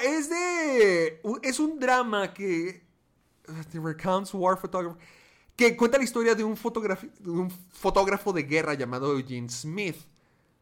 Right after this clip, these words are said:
Ah, Seminole Exposed Mercury. Que creo que, que, que creo que expuso la, el envenenamiento de mercurio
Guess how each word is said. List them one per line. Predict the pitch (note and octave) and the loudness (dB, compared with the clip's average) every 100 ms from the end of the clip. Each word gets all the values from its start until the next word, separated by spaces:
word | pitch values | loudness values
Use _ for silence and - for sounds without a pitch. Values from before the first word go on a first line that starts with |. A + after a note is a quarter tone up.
| _ _ _ _ _ _ | _ _ _ _ _ _
Ah, | F#3 G3 G3 G3 G3 G3 G3 G3 | -8 -6 -4 -4 -4 -4 -4 -4
Seminole | F#3 F#3 F#3+ F3 | -6 -10 -10 -12
Exposed | E3 - F3 | -12 -14 -12
Mercury. | F3+ F3+ F#3+ F#3 F3+ _ _ _ _ | -12 -14 -14 -14 -16 _ _ _ _
Que | - E3+ | -2 0
creo | F3 F#3+ G#3 A3+ | 4 8 8 8
que, | A3 F#3 D#3+ D#3 D3+ | 6 6 6 2 -4
que, | F3+ G3 F#3+ - | -4 -2 -4 -6
que | E3+ | -4
creo | F#3 F#3 | 2 0
que | F#3 | 0
expuso | - - G#3+ G#3 A#3 G#3+ G#3 | -4 2 2 2 2 4 4
la, | F3+ D#3 D#3 - | 4 4 2 -4
el | D#3 D3+ | -2 0
envenenamiento | D3+ D#3 D3+ D3 C#3+ D3+ F#3 | 0 -2 -4 -4 -6 -4 -4
de | |
mercurio | F#3 D3+ C3+ - F#3 F3 C3 | -2 -4 -6 -6 -6 -6 -8